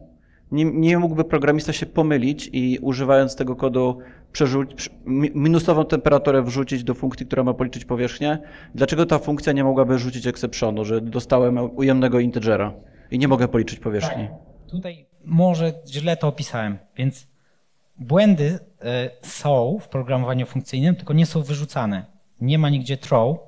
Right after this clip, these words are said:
Speaker 2: Ten błąd jest zwracany. I tam jest coś takiego jak taka monada, na przykład,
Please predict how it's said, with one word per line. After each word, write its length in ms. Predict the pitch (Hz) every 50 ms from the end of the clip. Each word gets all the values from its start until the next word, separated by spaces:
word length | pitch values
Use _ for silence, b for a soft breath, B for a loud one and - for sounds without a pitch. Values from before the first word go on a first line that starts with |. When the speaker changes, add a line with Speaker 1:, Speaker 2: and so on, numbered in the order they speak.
| b b b b b b b
Speaker 2:
Ten 200 | - 143 135 131
błąd 460 | 120 120 151 180 190 170 156 185 -
jest 180 | - 139 131 123
zwracany. 680 | - - - 139 135 - - 147 139 123 107 98 92 95 b b b b b b b b
I 100 | 127 113
tam 260 | - 165 175 180 165 160 - _ -
jest 200 | 139 165 160 -
coś 140 | - 156 -
takiego 220 | - 156 - 151
jak 120 | 143 139
taka 240 | - 151 - - 131
monada, 460 | 135 135 135 139 147 143 143 135 131
na 120 | 123 123 120
przykład, 420 | - - - 120 - - - _